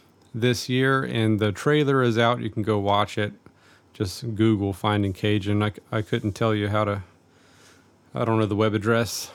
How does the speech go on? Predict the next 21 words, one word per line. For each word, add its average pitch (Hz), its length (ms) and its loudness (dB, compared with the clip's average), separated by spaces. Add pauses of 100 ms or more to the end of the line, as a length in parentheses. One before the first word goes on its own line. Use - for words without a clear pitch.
(160)
All 247 140 2
right. 214 200 0 (520)
So - 180 0
what 220 160 4
was 220 120 2
I 214 100 2
talking 185 400 0
about? 107 300 2 (1200)
Um, 139 320 0
ice 202 220 2
cream. 113 300 4
Yes, 160 200 2
Sola 156 760 4 (520)
was 110 300 2
really 147 360 4
good 104 380 2 (300)
ice 107 240 2
cream. 98 340 0
I 104 60 2
think 123 260 0
I'll, 110 300 0